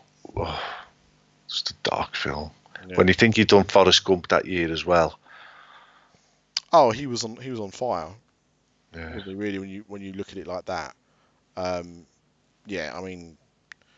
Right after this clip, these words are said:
Speaker 2: it, it's just a good act-, that's good actor, actor, actor. He, his writing is phenomenal. <laughs> It is. It's a great role. But yeah, so that, so that was that. Now, um,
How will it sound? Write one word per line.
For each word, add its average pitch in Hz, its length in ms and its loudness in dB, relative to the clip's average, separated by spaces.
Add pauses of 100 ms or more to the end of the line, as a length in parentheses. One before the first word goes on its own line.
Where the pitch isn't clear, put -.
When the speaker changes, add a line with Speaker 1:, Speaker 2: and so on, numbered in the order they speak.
(340)
Speaker 2:
it, 127 240 -10
it's 196 200 -4
just - 260 -4
a - 40 -6
good 120 160 -4
act-, 120 160 -2
that's - 260 -4
good 120 120 -2
actor, 104 380 -2
actor, 110 300 -4
actor. - 380 -12
He, - 200 -12
his 127 220 -14
writing - 280 -8
is 87 440 -12
phenomenal. 87 380 -20 (880)
<laughs> - 760 2 (1500)
It 330 120 -4
is. 277 240 -4
It's - 120 -10
a 127 60 -12
great 117 220 -6
role. 101 160 -6 (560)
But 131 120 -4
yeah, 120 220 4
so - 180 0
that, 160 300 -2
so 147 120 -6
that 143 140 -2
was 123 140 -8
that. 120 240 0
Now, 147 400 0 (480)
um, 135 560 4